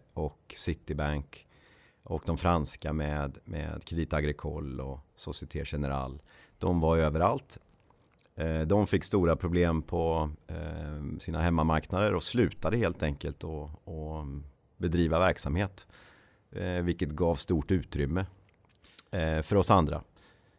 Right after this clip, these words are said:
Så att, eh, sen hade vi lite mer svettig situation med, vi hade verksamhet i Estland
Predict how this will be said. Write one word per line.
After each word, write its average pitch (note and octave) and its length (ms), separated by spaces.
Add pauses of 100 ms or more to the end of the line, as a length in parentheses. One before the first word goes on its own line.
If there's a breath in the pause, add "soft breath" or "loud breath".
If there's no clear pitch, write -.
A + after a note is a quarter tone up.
(480 soft breath)
Så - 160
att, E2+ 320
eh, F2 200
sen F#2+ 180
hade G#2+ 200
vi F2 160
lite E2+ 260
mer E2 200
svettig - 380
situation D#2 640
med, D#2 360
vi D#2 80
hade D#2+ 200
verksamhet D#2+ 460
i F2+ 40
Estland F2+ 600